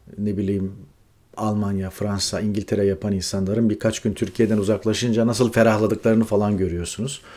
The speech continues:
Onlar da bir nefes al-, alıyorlar, oksijen alıyorlar ve, e, bazı şeyleri belki daha iyi görmeye, e, başlıyorlar. Dolayısıyla ara sıra yurt dışı nefesi almak iyi gelir.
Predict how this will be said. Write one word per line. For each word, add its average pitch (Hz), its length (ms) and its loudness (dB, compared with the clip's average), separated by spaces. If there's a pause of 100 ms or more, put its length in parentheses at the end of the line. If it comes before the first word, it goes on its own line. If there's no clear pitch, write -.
(140)
Onlar 110 280 6
da 117 80 6
bir 110 80 6
nefes 104 280 2
al-, 104 120 0 (120)
alıyorlar, 98 380 -4
oksijen 107 420 2
alıyorlar 95 580 0 (680)
ve, 120 300 8 (260)
e, 98 200 -6
bazı 110 240 4
şeyleri 104 300 2
belki 101 220 2
daha 110 200 4
iyi 110 140 6
görmeye, 90 480 -4 (520)
e, 95 140 -4
başlıyorlar. 98 720 -2 (200)
Dolayısıyla 107 480 4
ara 113 140 2
sıra 110 180 0
yurt 113 220 2
dışı - 200 -2
nefesi 110 320 0
almak 107 320 -2
iyi 110 160 4
gelir. 90 360 -6